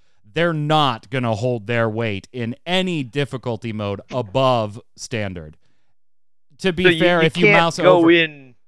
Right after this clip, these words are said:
Speaker 2: hard to start with. You have to start normal.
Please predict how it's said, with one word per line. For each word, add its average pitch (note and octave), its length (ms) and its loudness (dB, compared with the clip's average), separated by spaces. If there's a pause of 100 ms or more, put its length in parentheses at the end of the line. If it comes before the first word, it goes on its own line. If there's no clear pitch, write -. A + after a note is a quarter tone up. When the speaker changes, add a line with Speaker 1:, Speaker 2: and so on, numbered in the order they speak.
(480)
Speaker 2:
hard C#3+ 640 2 (440)
to - 80 -20
start C#3+ 320 -2
with. G2 240 -20
You A#2+ 120 -18
have C#3 180 -6
to - 80 -20
start - 320 -10
normal. B2 380 -14